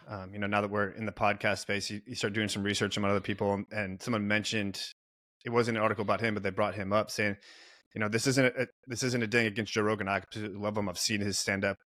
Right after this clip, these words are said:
uh, live, but they basically were like, "He was a mediocre comedian. Like,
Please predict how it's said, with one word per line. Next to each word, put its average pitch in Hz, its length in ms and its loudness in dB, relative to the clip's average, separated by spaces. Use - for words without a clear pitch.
uh, 92 300 0
live, 104 320 2
but 95 140 -2
they 117 60 -4
basically 113 240 2
were 107 60 4
like, 98 160 2
"He 160 80 2
was 190 120 2
a 147 40 2
mediocre 135 540 4
comedian. 113 440 -4
Like, 98 100 -20